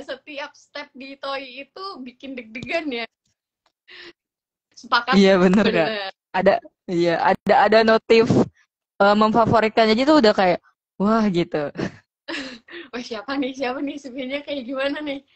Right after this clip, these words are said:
Speaker 1: Jangan-jangan
Speaker 2: Iya.
Speaker 1: udah memfavoritkan," gitu. <laughs> Oke. Ah, ini ada, eh,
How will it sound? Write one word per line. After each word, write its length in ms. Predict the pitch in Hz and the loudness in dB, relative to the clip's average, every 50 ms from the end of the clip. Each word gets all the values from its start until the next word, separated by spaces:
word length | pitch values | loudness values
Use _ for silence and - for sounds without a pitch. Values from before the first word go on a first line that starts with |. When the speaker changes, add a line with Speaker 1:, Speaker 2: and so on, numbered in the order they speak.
| _ _ _ | _ _ _
Speaker 1:
Jangan-jangan 560 | 226 240 233 226 233 240 240 240 233 - _ _ | -8 -6 -6 -6 -8 -8 -8 -10 -12 -12 _ _
Speaker 2:
Iya. 260 | 170 170 170 165 160 151 160 - - | -10 -8 -8 -6 -6 -6 -8 -8 -8
Speaker 1:
udah 100 | 233 220 151 | -6 -6 -6
memfavoritkan," 1400 | 147 - - 226 240 - _ _ _ _ _ _ - - - _ _ _ _ _ 233 233 277 269 - _ 254 233 233 226 | -6 -8 -12 -18 -20 -20 _ _ _ _ _ _ -20 -20 -20 _ _ _ _ _ -16 -16 -16 -16 -14 _ -10 -10 -10 -10
gitu. 260 | 220 214 208 - 202 208 | -12 -14 -14 -14 -14 -16
<laughs> 500 | 208 - _ _ - _ - _ - - _ _ _ _ _ _ _ _ - 330 330 339 339 - - - - - - - 285 _ _ 240 | -16 -20 _ _ -20 _ -20 _ -20 -20 _ _ _ _ _ _ _ _ -20 -20 -20 -18 -20 -20 -20 -20 -20 -20 -20 -20 -20 _ _ -14
Oke. 320 | 233 - _ _ _ 240 226 - _ _ _ 196 202 208 214 _ _ _ _ - _ _ _ - | -14 -14 _ _ _ -12 -12 -12 _ _ _ -16 -16 -16 _ _ _ _ _ -20 _ _ _ -10
Ah, 180 | 214 214 208 208 | -8 -6 -6 -6
ini 460 | 208 202 214 226 247 277 285 277 - - - | -8 -8 -10 -10 -10 -10 -10 -10 -10 -8 -8
ada, 560 | 220 226 220 208 220 214 214 208 202 196 - | -8 -8 -8 -8 -8 -8 -6 -6 -8 -10 -12
eh, 720 | - - - 214 208 208 208 202 202 202 202 196 196 202 | -16 -18 -14 -12 -12 -10 -10 -10 -10 -10 -10 -10 -10 -12